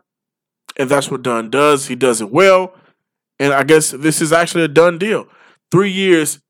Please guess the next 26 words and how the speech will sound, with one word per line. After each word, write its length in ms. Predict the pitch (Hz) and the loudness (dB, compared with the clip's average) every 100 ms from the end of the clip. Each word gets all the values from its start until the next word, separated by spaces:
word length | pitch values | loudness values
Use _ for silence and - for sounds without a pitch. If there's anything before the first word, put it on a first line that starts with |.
| - | -10
twelve 320 | - 180 160 | 0 0 0
million 240 | 165 165 | -4 -4
dollars. 360 | 151 147 143 139 | 0 2 2 0
Congratulations. 920 | - 123 131 131 127 131 127 127 117 _ - - | -10 -6 -4 -4 -2 -2 -2 -6 -14 _ -20 -8
The 100 | 139 | -4
N 100 | 151 | -2
F 180 | 143 151 | 0 0
L 140 | 143 | 0
did 180 | 139 139 | 2 0
introduce 540 | 135 127 131 135 131 - | -2 -10 -10 -8 -8 -8
a 100 | 131 | -10
new 240 | 127 147 139 | -8 -8 -8
playoff 420 | - 131 127 123 | -6 -4 -4 -6
format. 640 | - 175 170 170 165 - _ _ _ _ _ _ | -2 -2 0 0 0 -2 _ _ _ _ _ _
Not 220 | 165 175 170 | -4 -2 -2
gonna 160 | 156 | -4
introduce 480 | 147 143 139 143 135 | -6 -14 -10 -6 -4
seven 300 | 147 135 127 | -4 -4 -8
teams. 440 | 139 135 131 123 - | -8 -6 -8 -12 -12
Do 160 | 135 | -8
not 220 | 147 156 | -4 -4
go 140 | 151 147 | -4 -6
anywhere. 280 | 139 127 120 | -2 0 2
Locked 280 | 117 117 | 0 -2
On 100 | 120 | -10
Texans. 540 | 113 107 - 78 - | -10 -12 -12 -20 -20